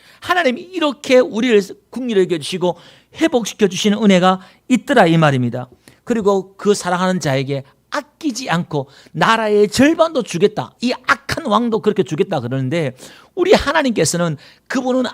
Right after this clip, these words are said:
아끼지 않고 주신 줄 믿습니다. "아들을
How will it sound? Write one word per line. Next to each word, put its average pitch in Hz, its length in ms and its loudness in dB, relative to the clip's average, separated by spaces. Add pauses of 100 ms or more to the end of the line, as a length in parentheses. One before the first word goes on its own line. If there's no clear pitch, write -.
(120)
아끼지 - 520 0
않고 226 720 -2
주신 240 340 -2
줄 190 140 2
믿습니다. 127 500 -4 (560)
"아들을 247 560 0